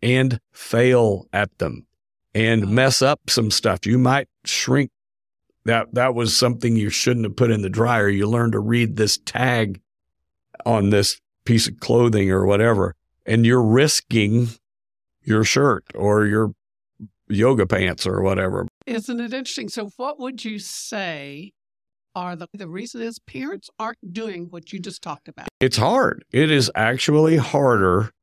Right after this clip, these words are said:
Speaker 1: in the moment to stand back and, and watch your kid fail and watch them try and have problems,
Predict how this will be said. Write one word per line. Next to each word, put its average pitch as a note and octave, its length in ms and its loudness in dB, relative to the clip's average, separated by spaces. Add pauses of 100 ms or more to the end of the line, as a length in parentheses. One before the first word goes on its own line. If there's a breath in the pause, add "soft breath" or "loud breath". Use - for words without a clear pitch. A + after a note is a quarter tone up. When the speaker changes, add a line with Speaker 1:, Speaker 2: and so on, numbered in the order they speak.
(680)
Speaker 1:
in B2+ 200 2
the G#2 80 2
moment G#2 600 0 (580)
to G2+ 120 2
stand B2+ 640 0
back A2 640 -2
and, G2+ 360 2 (380)
and F#2+ 480 0 (480)
watch A2+ 540 0
your C3 140 2
kid B2+ 400 0
fail F#2 640 2
and F#2+ 260 -2
watch A#2+ 360 -2
them C3 260 2
try G2 800 0 (760)
and A2 260 2
have A2+ 380 0
problems, F#2+ 840 0